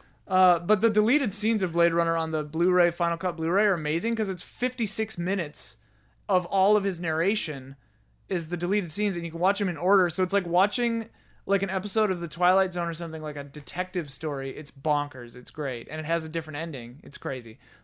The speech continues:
But, um, Brazil, very interesting movie. Uh, it fits this month's theme of world building, and it'll lead us into next month's theme of magical realism. Now, I know what you're thinking.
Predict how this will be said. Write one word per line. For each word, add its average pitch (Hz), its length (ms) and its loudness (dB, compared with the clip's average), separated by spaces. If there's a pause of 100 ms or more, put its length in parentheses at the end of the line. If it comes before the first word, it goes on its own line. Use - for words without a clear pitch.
But, 185 200 4
um, 185 260 4
Brazil, 190 600 4 (360)
very 285 280 6
interesting 208 340 0
movie. 170 400 -2 (300)
Uh, 175 320 4
it 180 160 4
fits - 640 0 (460)
this 214 340 2
month's 262 280 0
theme 240 320 -2
of 196 140 0
world 202 340 6
building, 233 340 -2
and 208 120 -4
it'll 170 200 -4
lead 214 280 -2
us 226 160 0
into 208 400 2
next 208 320 0
month's 180 260 -2
theme 165 400 -6 (360)
of 165 120 -2
magical 170 380 0
realism. 170 480 2
Now, 160 140 0
I - 20 0
know 170 160 6
what 269 80 4
you're 233 80 2
thinking. 185 420 -4